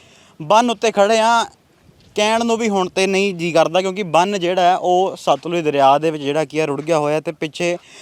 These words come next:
ਖੇਤਾਂ ਦੀ ਜਿਹੜੀ ਜ਼ਮੀਨ ਆ ਉਹ ਰਹਿ ਗਈ ਹੋਈ ਹੈ। ਤੇ, ਅ, ਤਸਵੀਰਾਂ ਜਿੱਥੇ ਤੁਹਾਨੂੰ ਅਸੀਂ, ਅ, ਪਿਛਲੇ ਦਿਨੀ ਚੜ੍ਹ ਕੇ ਵੀ ਦਿਖਾ ਰਹੇ ਸੀਗੇ, ਉਹ ਮਕਾਨ ਵੀ ਜਿਹੜਾ ਹੈ ਉਹ ਸਤਲੁਜ ਦਰਿਆ ਆਪਣੇ ਵਿੱਚ, ਅ, ਲੈ ਚੁੱਕਿਆ ਹੋਇਆ। ਬਿਲਕੁਲ ਇੱਕ ਵਾਰ ਤਸਵੀਰਾਂ ਤੁਹਾਨੂੰ ਮੈਂ ਜ਼ਰੂਰ ਦਿਖਾਉਣੀ ਚਾਹੂੰਗਾ ਵੀ ਕਿਸ ਤਰੀਕੇ ਨਾਲ ਜਿਹੜੀ ਸਤਲੁਜ ਦਰਿਆ ਦੀ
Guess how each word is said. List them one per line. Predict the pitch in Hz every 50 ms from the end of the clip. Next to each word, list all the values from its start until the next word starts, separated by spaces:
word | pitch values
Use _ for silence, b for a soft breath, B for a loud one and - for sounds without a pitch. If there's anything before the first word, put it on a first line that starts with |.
| B B B B B -
ਖੇਤਾਂ | - 226 240 - - 254 247 247
ਦੀ | 240
ਜਿਹੜੀ | 202 214 202 214
ਜ਼ਮੀਨ | 180 185 175 170 170 170 180
ਆ | 180 185
ਉਹ | 175
ਰਹਿ | 160 160 175
ਗਈ | 214 208
ਹੋਈ | 190 202 202 220
ਹੈ। | 226 240
ਤੇ, | 233 247 247 247
ਅ, | - - - - - - - 190 202 202 208 202
ਤਸਵੀਰਾਂ | 202 - - 185 214 220 226 240
ਜਿੱਥੇ | 226 220 - 233
ਤੁਹਾਨੂੰ | 208 226 214 208 220 220 220 202 185
ਅਸੀਂ, | 165 - 208 208 214 202
ਅ, | - - - 131 151 160 156
ਪਿਛਲੇ | 151 - - 156 160 185 190 185
ਦਿਨੀ | 165 180 202 208
ਚੜ੍ਹ | 185 - 214 214 220
ਕੇ | 196 240 226
ਵੀ | 220 220
ਦਿਖਾ | 185 185 - 180 160 160
ਰਹੇ | 170 185
ਸੀਗੇ, | 165 175 175 185 190
ਉਹ | 196 196
ਮਕਾਨ | 190 180 175 - 151 143 151 151 156 165 165
ਵੀ | 165 165
ਜਿਹੜਾ | 156 160 170 165
ਹੈ | 170 170
ਉਹ | 170 180
ਸਤਲੁਜ | - 160 156 143 170 175 170 165 156
ਦਰਿਆ | 160 156 160 151 151
ਆਪਣੇ | 156 160 - 165 165 160
ਵਿੱਚ, | 156 151 143 - 156 175
ਅ, | 175 _ _ _ _ _ _ _ - - 170 180 196 202 196 - - - 180
ਲੈ | 180 202 202 190 180
ਚੁੱਕਿਆ | 175 180 165 - 175 165
ਹੋਇਆ। | 165 165 160
ਬਿਲਕੁਲ | 175 185 214 202 - 233 226
ਇੱਕ | 202 214
ਵਾਰ | 220 208 226 220
ਤਸਵੀਰਾਂ | - 190 202 202 220 220
ਤੁਹਾਨੂੰ | 214 220 214 214
ਮੈਂ | 214 214
ਜ਼ਰੂਰ | 185 180 190 202
ਦਿਖਾਉਣੀ | 196 196 190 196 185 180
ਚਾਹੂੰਗਾ | 175 180 190 202 208
ਵੀ | 208 214
ਕਿਸ | 180 185 170 165
ਤਰੀਕੇ | - 185 175 170 160 - 185
ਨਾਲ | 180 185
ਜਿਹੜੀ | 170 170 170 180
ਸਤਲੁਜ | - 165 147 - 165 165 165 156
ਦਰਿਆ | 151 135 131 135 139 143 151
ਦੀ | 147 170 170 185